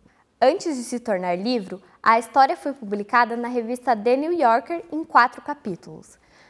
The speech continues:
Nasce aí outra polêmica relacionada ao livro. Em uma obra que conta a história da revista, fica explícito que o editor se arrependeu de ter publicado a história na época,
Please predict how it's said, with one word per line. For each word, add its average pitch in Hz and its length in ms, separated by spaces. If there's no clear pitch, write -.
Nasce 214 300
aí 233 200
outra 427 340
polêmica 294 520
relacionada 247 600
ao 254 60
livro. 175 420
Em 214 160
uma 208 260
obra 269 220
que 277 140
conta 220 340
a - 20
história 214 380
da 196 100
revista, 196 600
fica - 400
explícito 392 680
que 370 120
o 311 80
editor 269 380
se 277 100
arrependeu 277 640
de 254 100
ter 277 160
publicado 247 540
a 233 60
história 240 400
na 285 180
época, 196 440